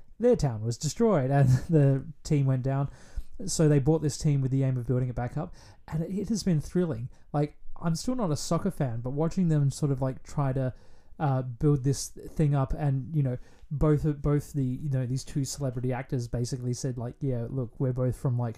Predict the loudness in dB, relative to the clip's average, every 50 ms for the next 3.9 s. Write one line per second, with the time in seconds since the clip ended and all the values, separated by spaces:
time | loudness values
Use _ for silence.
0 | -12 -16 -10 -2 0 2 2 2 0 0 -2 -2 -2 -2 -2 -2 -2 -2 -4 -6
1 | -8 -14 -20 -20 -20 -20 -20 -8 -4 -4 -4 -4 -4 -6 -6 -6 -4 -4 -4 -6
2 | -6 -6 -8 -12 -18 -16 -10 -4 0 0 0 2 2 2 0 2 2 2 2 2
3 | 0 -2 -2 -2 -2 -4 -4 -4 -6 -4 -4 -4 -2 -2 -4 -6 -6